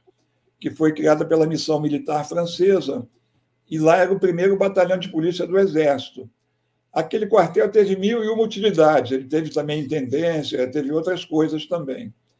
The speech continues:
E em trinta e nove foi fundado ali o primeiro curso de engenharia de transmissões, né?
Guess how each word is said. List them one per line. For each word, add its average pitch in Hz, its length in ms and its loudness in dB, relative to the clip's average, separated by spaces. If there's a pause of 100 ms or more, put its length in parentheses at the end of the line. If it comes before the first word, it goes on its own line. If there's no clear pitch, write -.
(680)
E 208 140 0
em 202 100 2
trinta 214 280 0
e 196 60 6
nove 190 300 2
foi 202 280 -2
fundado 170 580 0
ali 156 160 -2
o 185 140 -2
primeiro 190 400 -2
curso 196 360 0
de 170 60 -8
engenharia 165 400 -4
de 170 80 -12
transmissões, 175 800 -2
né? 156 160 -8